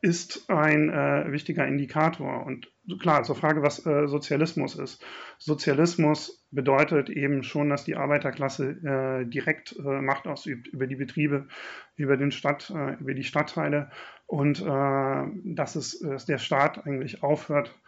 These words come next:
oder in ersten Schritten dazu aufhört, ähm, wie das zum Beispiel die Pariser Kommune vorgemacht hat, wie das in der ersten russischen Revolution am Anfang vorgemacht worden ist, ähm, eine Arbeiterbewaffnung durchzuführen,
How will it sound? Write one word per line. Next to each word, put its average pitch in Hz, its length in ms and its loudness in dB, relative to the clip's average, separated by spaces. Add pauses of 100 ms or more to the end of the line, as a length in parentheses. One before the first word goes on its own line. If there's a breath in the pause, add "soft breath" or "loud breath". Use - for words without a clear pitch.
(460 loud breath)
oder 127 340 -8 (640)
in - 120 -12
ersten 170 320 0
Schritten 165 420 0
dazu 139 260 -2
aufhört, 143 680 -2
ähm, 131 680 -4 (340 loud breath)
wie 131 120 -6
das 135 160 -10
zum 143 120 -2
Beispiel 139 180 -2
die 135 60 0
Pariser 143 360 2
Kommune 151 400 2
vorgemacht 143 500 0
hat, 143 140 -6
wie 156 60 -4
das 135 160 -2
in 139 60 -2
der 131 100 -2
ersten - 360 -6
russischen 131 360 -4
Revolution 139 480 0
am 147 100 2
Anfang 147 300 -2
vorgemacht 143 480 -2
worden 143 220 2
ist, - 220 -6 (380 loud breath)
ähm, 131 520 0 (720 soft breath)
eine 131 420 -4
Arbeiterbewaffnung 143 840 2
durchzuführen, 147 840 2